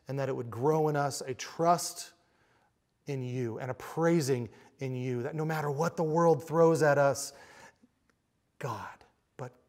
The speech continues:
God is on our side. He is there to defend.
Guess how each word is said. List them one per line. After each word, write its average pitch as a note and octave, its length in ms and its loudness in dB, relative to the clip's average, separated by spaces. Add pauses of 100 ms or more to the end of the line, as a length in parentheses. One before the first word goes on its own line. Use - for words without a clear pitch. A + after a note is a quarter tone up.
God C3+ 500 -4 (100)
is B2+ 200 -6 (100)
on B2 340 -8 (540)
our G#2+ 140 -12
side. - 240 -14 (880)
He C#3 180 -8
is A2+ 160 -6
there A2 480 -8
to - 100 -20
defend. A2 640 -10